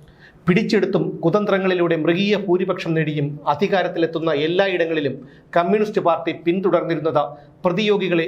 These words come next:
ഉന്മൂലനം ചെയ്യുക എന്നുള്ളതായിരുന്നു. ഇന്ത്യയിൽ ഇത് ഏറ്റവും ഭീകരമായി നടപ്പിലാക്കിയത് മൂന്നര പതിറ്റാണ്ടോളം കമ്മ്യൂണിസ്റ്റ് പാർട്ടി അധികാരത്തിലിരുന്ന പശ്ചിമ ബംഗാളിലാണ്.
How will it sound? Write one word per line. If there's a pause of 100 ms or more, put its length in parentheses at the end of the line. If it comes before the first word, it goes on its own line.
(160)
ഉന്മൂലനം
ചെയ്യുക (200)
എന്നുള്ളതായിരുന്നു. (840)
ഇന്ത്യയിൽ
ഇത്
ഏറ്റവും
ഭീകരമായി
നടപ്പിലാക്കിയത് (380)
മൂന്നര (120)
പതിറ്റാണ്ടോളം (220)
കമ്മ്യൂണിസ്റ്റ്
പാർട്ടി (180)
അധികാരത്തിലിരുന്ന (220)
പശ്ചിമ (100)
ബംഗാളിലാണ്.